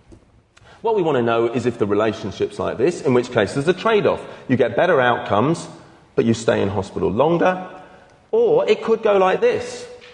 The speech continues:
You get better outcomes, and you have short length, shorter length of stay. What's it gonna be? That's the end of the talk. <laughs> So this is what it looks like.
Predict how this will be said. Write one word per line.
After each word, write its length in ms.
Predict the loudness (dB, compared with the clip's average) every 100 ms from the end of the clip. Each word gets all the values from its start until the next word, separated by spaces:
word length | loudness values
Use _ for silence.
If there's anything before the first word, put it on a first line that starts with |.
| -20 -6
You 80 | -2
get 220 | 0 0
better 180 | 0 2
outcomes, 720 | 2 0 0 0 0 0 -6 -18 -6
and 100 | 0
you 100 | 2
have 200 | 2 0
short 480 | 0 0 0 0 -6 -4
length, 600 | 0 0 0 -6 -4 -4
shorter 360 | 0 0 2 2
length 300 | 0 0 -6
of 80 |
stay. 400 | -4 2 2 2 -2 -8 -18 -20 -10
What's 180 | -6
it 40 | 0
gonna 160 | 2
be? 260 | 4 0 -2 -12 -20 -20 _ _ _ _ _ _ _ _ _ _ _ _ _ _ _ _ _ _ _ _ _ _ _ _ _ _ _ _ _ _ _ _ _ _ _ _ _ _ _ _ _ _ _ -20 -8
That's 140 | -4
the 60 | -2
end 100 | -2
of 100 | -2
the 60 | 0
talk. 260 | 0 0 -12 -20 -20 -20
<laughs> 1080 | -16 -12 -8 -6 -6 -6 -6 -6 -6 -8 -10 -12 -14 -16 -20 -20 -20 -20 -20 -20 -20 -10
So 100 | -4
this 200 | -2 0
is 100 | 0
what 120 | 0
it 80 | 0
looks 260 | 0 -2 0
like. 300 | 0 0